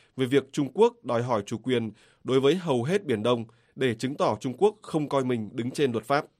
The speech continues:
Bộ trưởng Ngoại giao Philippines Albert Del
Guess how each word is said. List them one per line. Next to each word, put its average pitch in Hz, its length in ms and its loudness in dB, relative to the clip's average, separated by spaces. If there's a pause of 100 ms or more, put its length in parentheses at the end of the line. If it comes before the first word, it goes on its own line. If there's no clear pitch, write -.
(880)
Bộ 165 120 2
trưởng 165 160 4
Ngoại 135 160 2
giao 151 220 2
Philippines 165 540 -2 (120)
Albert 143 360 0 (140)
Del 135 260 2